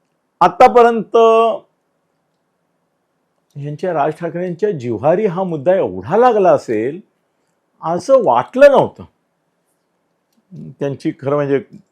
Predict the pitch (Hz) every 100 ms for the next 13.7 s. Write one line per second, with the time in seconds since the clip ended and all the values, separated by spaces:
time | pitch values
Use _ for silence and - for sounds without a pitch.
0 | _ 117 117 135 131 120 104 139 131 127
1 | 123 117 120 117 117 113 104 - 131 135
2 | 113 113 104 110 107 120 131 139 131 175
3 | 185 185 196 202 190 _ _ _ _ _
4 | _ 190 147 123 _ _ _ _ _ _
5 | 190 208 262 - 254 233 240 240 233 208
6 | _ _ 156 147 196 269 269 202 220 220
7 | 240 233 226 226 339 _ _ - 110 139
8 | 170 196 269 285 294 294 240 196 220 220
9 | 208 208 196 226 170 120 156 185 190 -
10 | 156 113 - _ _ _ _ _ _ _
11 | _ _ 110 147 254 247 185 180 175 185
12 | 180 226 247 - - - 262 294 285 _
13 | _ - 147 254 302 156